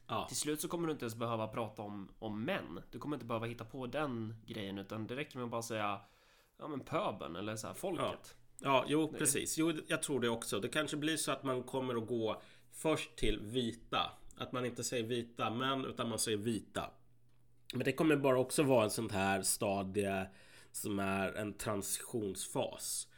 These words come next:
Speaker 1: För förr eller senare så kommer man att landa i att det är pöbeln. Man kan inte ens lita på de här jobbiga iranierna som har en livsmedelsbutik, för de köper inte den här skiten heller.
Speaker 2: Mm. Nej, precis.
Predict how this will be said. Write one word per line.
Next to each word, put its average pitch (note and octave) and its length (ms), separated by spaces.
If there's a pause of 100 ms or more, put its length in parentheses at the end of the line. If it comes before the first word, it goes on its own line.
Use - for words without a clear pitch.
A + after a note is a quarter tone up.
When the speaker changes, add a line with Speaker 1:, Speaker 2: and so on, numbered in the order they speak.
(240)
Speaker 1:
För B2 120
förr D3 260
eller C#3+ 140
senare A#2 340
så - 100
kommer A2+ 240
man A2+ 80
att A#2 60
landa A2+ 420
i G2+ 80
att F#2 160
det A2 60
är G2+ 60
pöbeln. A#2 640
Man A#2 160
kan C#3 140
inte B2+ 160
ens A#2 140
lita C3 360
på - 140
de A#2 140
här A2+ 120
jobbiga G#2+ 600
iranierna A#2 800
som A2 180
har G#2+ 180
en G#2+ 240 (480)
livsmedelsbutik, A2+ 1200
för G#2+ 100
de A#2+ 260
köper - 420
inte G#2 180
den G2 80
här G2+ 100
skiten G#2 420
heller. - 500 (320)
Speaker 2:
Mm. B2 240 (320)
Nej, A#2 200
precis. A#2 360